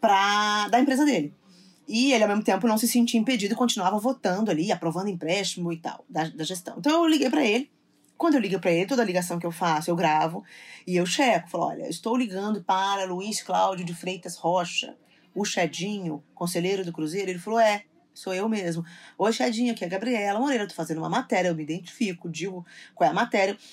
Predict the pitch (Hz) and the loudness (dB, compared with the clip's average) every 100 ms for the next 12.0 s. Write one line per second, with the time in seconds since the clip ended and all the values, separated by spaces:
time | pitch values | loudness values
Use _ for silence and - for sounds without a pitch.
0 | - - 294 262 247 262 285 - _ - | -18 -2 2 4 4 2 0 -8 _ -4
1 | - 240 247 240 254 214 247 214 220 - | 2 2 2 0 0 -2 -4 -4 -8 -12
2 | _ _ 185 180 170 202 220 196 180 175 | _ _ -8 -8 -6 -4 -2 -2 -4 -4
3 | 165 175 185 170 165 165 165 175 175 170 | -4 -4 -6 -6 -4 -4 -6 -6 -6 -4
4 | 185 - - - - 302 285 254 254 269 | -6 -8 -16 -20 -8 -2 0 0 0 2
5 | 262 233 226 269 214 226 269 226 185 180 | 2 0 0 0 0 0 0 0 -4 -4
6 | - 175 190 196 175 165 160 - - _ | 0 2 4 6 4 4 -2 -12 -20 _
7 | - 170 175 151 170 180 165 170 165 165 | -6 -6 -2 -2 -2 -2 -2 0 0 -2
8 | 160 180 247 - 247 233 196 180 175 175 | -6 -6 -4 0 2 2 0 0 0 0
9 | 160 156 262 - 226 240 214 202 185 170 | -2 -2 -4 -2 -2 0 -2 -4 0 0
10 | - 156 170 165 226 196 180 180 180 202 | 0 -2 -2 -4 -4 -4 -2 -4 -6 -2
11 | 294 294 233 233 226 247 285 - - - | 0 2 2 0 -2 -2 0 0 0 -4